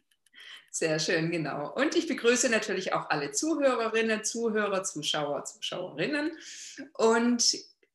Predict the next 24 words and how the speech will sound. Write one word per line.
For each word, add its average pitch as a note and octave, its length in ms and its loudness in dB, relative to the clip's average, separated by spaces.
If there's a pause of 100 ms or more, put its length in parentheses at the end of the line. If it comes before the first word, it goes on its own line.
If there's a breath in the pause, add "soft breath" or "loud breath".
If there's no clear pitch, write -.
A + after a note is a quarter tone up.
ja, E3+ 220 0
ich - 160 0
starte - 340 2
direkt F3 380 0
meine, G3 200 0
also F#3+ 200 2
warum A#3 200 2
sage A#3 220 4
ich A#3+ 80 0
Überraschungsgast? A#3+ 1040 4 (280 loud breath)
Weil E3+ 300 4
ich A#3 200 -2
Hanna E3 420 -2 (560)
nicht C#3+ 380 -8
kenne. G3+ 400 2
<laughs> B3+ 60 6 (1600 loud breath)
Ich G#3+ 140 2
weiß G3 280 8
nur, D#4+ 220 8
dass C#4 280 4
Hanna B3 340 4
Bücher E4+ 340 8
schreibt G3 580 6
und G3+ 300 2